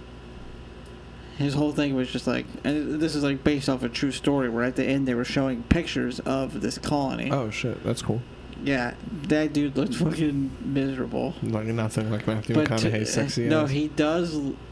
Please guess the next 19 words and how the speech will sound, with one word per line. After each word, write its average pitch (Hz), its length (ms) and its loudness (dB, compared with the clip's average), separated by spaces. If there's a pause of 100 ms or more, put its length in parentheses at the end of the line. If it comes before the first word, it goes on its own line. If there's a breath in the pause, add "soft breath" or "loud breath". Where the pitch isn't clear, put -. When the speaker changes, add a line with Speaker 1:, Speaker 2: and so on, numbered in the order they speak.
Speaker 1:
he, 143 320 -2 (180)
like, 131 360 -2
the, 127 100 -4 (500)
sorta 165 640 2
looked 170 300 0
like 165 260 2
Ma-, 160 180 0 (680 loud breath)
the 156 100 4
only 185 240 2
picture 170 320 0
they 139 120 4
have 143 220 4
is 123 160 -2
when 127 120 2
he's, 127 180 0
like, 123 200 -2 (520)
about 131 300 0
to - 80 -4
die. - 340 -2